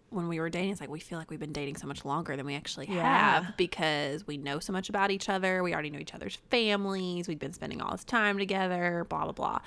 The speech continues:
Speaker 1: And it was really difficult to make sure we were going at a good, quote unquote, normal pace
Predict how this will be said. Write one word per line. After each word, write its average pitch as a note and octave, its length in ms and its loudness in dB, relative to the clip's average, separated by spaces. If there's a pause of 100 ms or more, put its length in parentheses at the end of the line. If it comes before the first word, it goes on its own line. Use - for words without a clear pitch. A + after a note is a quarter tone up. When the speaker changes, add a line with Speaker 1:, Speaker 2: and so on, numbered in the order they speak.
(640)
Speaker 1:
And F3+ 760 4 (400)
it G3+ 140 6
was F3+ 180 4
really F3 920 4 (1300)
difficult G3 640 2
to F#3+ 80 0
make E3+ 260 0
sure F3+ 280 2
we E3+ 140 2
were E3 120 0
going E3 480 2
at D#3 100 0
a D#3 60 -2
good, D#3+ 600 2 (1500)
quote E3+ 180 6
unquote, E3 240 0
normal E3 440 4
pace E3 560 2